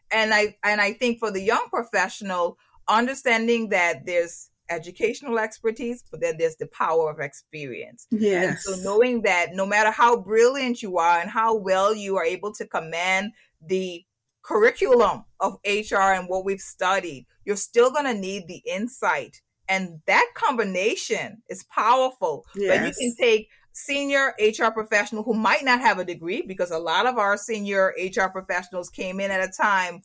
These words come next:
Speaker 1: where degrees weren't praised. So
Speaker 2: Yeah.
Speaker 1: they may not have a degree, but they have such a wealth of knowledge there
Speaker 2: Knowledge.
Speaker 1: that
Speaker 2: Mm-hmm.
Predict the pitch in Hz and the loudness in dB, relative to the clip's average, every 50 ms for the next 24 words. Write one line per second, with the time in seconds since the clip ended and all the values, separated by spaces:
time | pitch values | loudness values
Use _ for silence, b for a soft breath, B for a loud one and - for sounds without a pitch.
0 | _ _ _ 190 190 190 190 190 - 202 202 208 208 202 185 190 185 185 185 190 | _ _ _ -4 -4 -4 -4 -6 -6 -6 -6 -6 -8 -6 -6 -6 -6 -6 -8 -10
1 | _ 311 240 214 202 175 156 139 147 - - 208 180 202 214 226 220 185 175 165 | _ 0 0 0 0 0 -2 -4 -6 -8 -4 0 0 2 2 2 2 2 2 2
2 | 165 175 175 170 220 240 254 269 269 269 262 254 254 254 240 240 240 233 240 214 | 0 -2 -4 2 4 4 6 6 4 4 4 4 4 4 4 4 4 4 4 0
3 | 196 208 214 190 214 262 269 247 220 190 185 185 180 202 208 240 240 233 202 190 | 0 -2 -6 -4 -2 -2 0 0 -2 -2 -4 -4 -2 -2 -4 0 2 2 2 2
4 | 196 - - 247 226 240 - 254 208 175 180 170 170 190 - 202 185 156 165 165 | 0 -2 -4 -4 -4 -2 -2 -4 -4 -2 -2 -2 -2 -2 -4 -6 -8 -6 -6 -4
5 | 160 160 165 170 175 190 202 208 202 196 196 185 175 170 180 - - - - - | -2 -2 -2 -2 -2 -2 0 0 2 2 2 2 0 0 -4 -6 -10 -14 -6 -4
6 | 185 190 202 214 214 202 | -4 -2 0 0 0 2